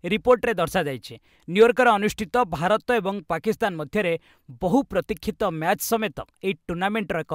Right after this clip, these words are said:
ପ୍ରମୁଖ ଅଂଶ ଆୟୋଜିତ ହୋଇଥିଲା. ଅନ୍ୟ ଏକ ପ୍ରମୁଖ ବିଷୟ ଯାହା ଏ ଜି ଏମ୍ ସମୟରେ ଆଲୋଚନା ହେବ, ତାହା ହେଉଛି ବି ସି ସି ଆଇ ସଚିବ ଜୟ ଶାହ ଗ୍ରେଗ ବାର୍କଲେଙ୍କୁ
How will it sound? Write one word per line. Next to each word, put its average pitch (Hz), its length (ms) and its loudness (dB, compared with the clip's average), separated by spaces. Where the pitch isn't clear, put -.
ପ୍ରମୁଖ 226 360 2
ଅଂଶ 196 240 0
ଆୟୋଜିତ 214 380 0
ହୋଇଥିଲା. 127 400 0
ଅନ୍ୟ 220 220 2
ଏକ 269 180 6
ପ୍ରମୁଖ 240 440 2
ବିଷୟ 240 340 2
ଯାହା 208 360 2
ଏ 208 180 -2
ଜି 160 160 -10
ଏମ୍ 262 120 -2
ସମୟରେ 214 420 0
ଆଲୋଚନା 196 440 0
ହେବ, 143 220 -6
ତାହା 185 280 -4
ହେଉଛି 233 300 2
ବି 165 160 -10
ସି - 140 -10
ସି 233 120 0
ଆଇ 214 80 2
ସଚିବ 180 360 -4
ଜୟ 196 280 0
ଶାହ 123 220 -6
ଗ୍ରେଗ 226 340 6
ବାର୍କଲେଙ୍କୁ 196 720 -2